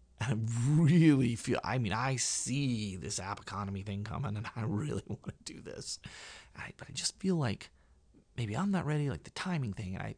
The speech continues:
I show him this commercial. He goes, "Oh, that's, that's just the creepiest thing I've ever seen.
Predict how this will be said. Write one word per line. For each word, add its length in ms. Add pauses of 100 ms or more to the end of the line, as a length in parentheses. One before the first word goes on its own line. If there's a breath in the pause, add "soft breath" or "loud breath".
I 120
show 400
him 520
this 320 (140)
commercial. 300
He 60
goes, 140 (260 loud breath)
"Oh, 160
that's, 360
that's 280 (200)
just 280
the 80
creepiest 340
thing 200
I've 80
ever 160
seen. 280